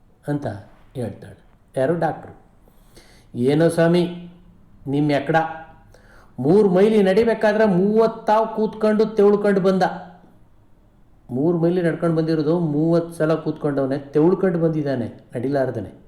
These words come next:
ಉಳಿಸ್ಕೊಡಿ, ನಾಳಕ್ಕೆ ನಮ್ಮ ಅಪ್ಪನ್ ಕರ್ಕೊಂಡು ಬರ್ತೀನಿ." ತಂದೆ ಇಲ್ಲ ತಬ್ಲಿ ಸ್ವಾಮಿ.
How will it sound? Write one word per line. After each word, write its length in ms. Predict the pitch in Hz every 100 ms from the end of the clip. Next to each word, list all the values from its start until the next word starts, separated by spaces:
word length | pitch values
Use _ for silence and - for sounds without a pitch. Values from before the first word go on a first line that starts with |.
| - - - - -
ಉಳಿಸ್ಕೊಡಿ, 560 | 139 - 139 123 113 - - - - - -
ನಾಳಕ್ಕೆ 320 | 165 175 170
ನಮ್ಮ 140 | 165
ಅಪ್ಪನ್ 260 | 156 156 214
ಕರ್ಕೊಂಡು 340 | 185 165 170
ಬರ್ತೀನಿ." 580 | 151 143 151 131 - - - _ _ _ -
ತಂದೆ 300 | 113 147 156
ಇಲ್ಲ 120 | 147 -
ತಬ್ಲಿ 300 | 120 107 117
ಸ್ವಾಮಿ. 380 | 113 104 107